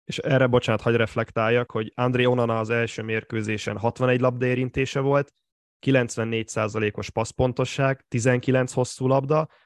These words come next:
ezzel szemben Epassi a szerbek ellen negyvenhét labdaérintés, húsz sikeres passz, ami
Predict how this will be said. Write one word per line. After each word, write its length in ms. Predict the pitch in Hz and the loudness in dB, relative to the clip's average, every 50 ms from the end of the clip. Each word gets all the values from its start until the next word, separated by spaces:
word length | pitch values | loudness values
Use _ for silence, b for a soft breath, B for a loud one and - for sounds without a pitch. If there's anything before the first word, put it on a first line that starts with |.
| b _ _ | b _ _
ezzel 320 | 135 135 135 131 123 120 | -2 -2 0 2 0 0
szemben 320 | - - 131 123 120 117 | 0 0 -2 -2 0 -2
Epassi 480 | 120 123 - - 117 107 - - 113 110 | -2 -2 -2 -2 -4 -4 -4 -4 -2 0
a 120 | 107 107 - | 0 -2 -2
szerbek 460 | - - 127 120 117 117 113 107 - | -2 0 0 0 2 0 -2 -4 -4
ellen 220 | - 110 107 104 101 | -4 -4 -4 -4 -2
negyvenhét 520 | 104 110 123 131 143 147 151 151 156 151 | -2 0 2 2 2 2 2 2 0 0
labdaérintés, 920 | 151 139 131 127 120 123 120 117 113 113 110 104 - 110 104 104 - - b b b b b b b _ - | 0 0 0 2 2 2 2 2 0 -2 -4 -6 -6 -6 -6 -6 -6 -8 b b b b b b b _ -4
húsz 240 | - - 135 143 - | 0 2 2 2 2
sikeres 440 | - - 147 - 147 143 143 135 - | 2 0 0 2 2 2 0 -2 -2
passz, 300 | - - 147 143 - - | -2 -2 -2 0 -2 -4
ami 260 | 110 107 110 107 - | -4 -4 -4 -4 -6